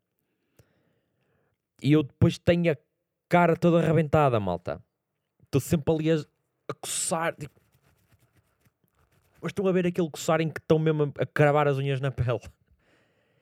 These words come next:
É esse coçar que eu, que eu estou quando estou com máscara. E eu não estou para isso, malta. Eu já desfiz metade da minha barba, eu já não tenho metade da barba por causa de coçar. Os pelos já saíram todos. Ahm,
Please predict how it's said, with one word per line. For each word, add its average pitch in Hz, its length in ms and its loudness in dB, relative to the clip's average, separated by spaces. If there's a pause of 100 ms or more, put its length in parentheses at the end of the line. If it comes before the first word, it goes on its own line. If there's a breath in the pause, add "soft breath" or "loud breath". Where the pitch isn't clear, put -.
(360)
É 113 80 6
esse 143 340 2
coçar 139 400 0
que - 100 -6
eu, 139 60 -2 (220)
que - 80 -6
eu 127 480 0
estou 135 220 4
quando 131 180 -2
estou 127 140 -2
com 123 140 0
máscara. 104 480 -2 (840 soft breath)
E 120 140 2
eu 127 80 6
não 120 80 2
estou 113 160 2
para 151 120 4
isso, 123 300 -4
malta. - 240 -20 (1300)
Eu 110 80 -4
já 107 140 -2
desfiz 107 320 -8
metade 113 600 0
da 98 100 -4
minha 95 220 -6
barba, 95 300 -4
eu 120 40 -4
já 131 120 -4
não 135 80 -4
tenho 113 180 -4
metade 107 300 -2
da 107 140 -2
barba 110 280 -2
por - 140 -12
causa 135 240 -2
de 131 120 -14
coçar. 113 540 -2 (1120)
Os - 120 -14
pelos 98 260 -6
já 110 100 -2
saíram 127 320 -2
todos. 110 460 -2 (1500)
Ahm, 85 360 -4